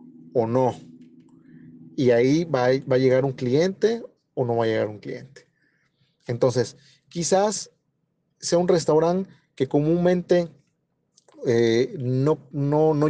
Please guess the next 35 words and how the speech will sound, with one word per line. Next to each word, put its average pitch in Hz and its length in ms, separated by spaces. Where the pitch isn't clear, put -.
no, 165 880
no 147 220
vas 147 160
a 156 60
comer 147 240
a 143 60
menudo, 123 480
porque 113 200
a 113 40
lo 113 60
mejor 117 300
es 113 100
caro, 175 500
porque 127 180
a 123 40
lo 120 40
mejor 131 180
no 131 80
te 135 60
resulta, 160 280
pero 123 140
la 123 140
promoción 131 520
de 202 80
cumpleañero 147 440
es 156 60
muy 170 120
buena. 170 480
Y 127 60
entonces 147 380
vas, 175 400
pruebas 185 520
y 147 80
dices, 147 280
"Ah, 160 460